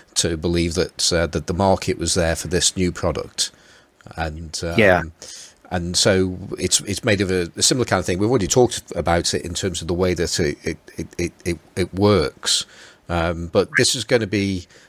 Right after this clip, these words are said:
Speaker 1: um, another, uh, Kickstarter. Is, is that right?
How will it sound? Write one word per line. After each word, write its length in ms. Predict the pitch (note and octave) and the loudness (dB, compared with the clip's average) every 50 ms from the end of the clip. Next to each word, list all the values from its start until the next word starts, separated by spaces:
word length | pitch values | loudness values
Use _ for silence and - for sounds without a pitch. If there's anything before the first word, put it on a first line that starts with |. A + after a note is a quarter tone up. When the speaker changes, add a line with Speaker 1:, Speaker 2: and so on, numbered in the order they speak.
| _ - - | _ -10 -4
Speaker 1:
um, 580 | - F2 F2+ F2+ F2 E2+ E2+ E2 F2 F2 - - - - | -2 0 2 2 2 0 0 0 -2 -4 -6 -6 -2 -2
another, 560 | F#2+ F#2 F#2 G2 F2+ - F#2+ F#2 F2+ E2+ E2 E2 - - - E2+ | 0 2 2 0 2 4 4 6 6 4 4 2 -2 -8 -6 -2
uh, 240 | E2+ F2 E2+ E2 D#2+ | 0 2 2 2 0
Kickstarter. 480 | - - - - - A#2+ G#2 A2 - - | 0 0 0 2 4 4 4 4 4 2
Is, 140 | G2 - - | 0 0 0
is 120 | F#2 F#2 | 2 2
that 120 | A2+ G2 D2 | 2 2 4
right? 260 | B2 A#2 C3+ - - | 2 2 2 0 -2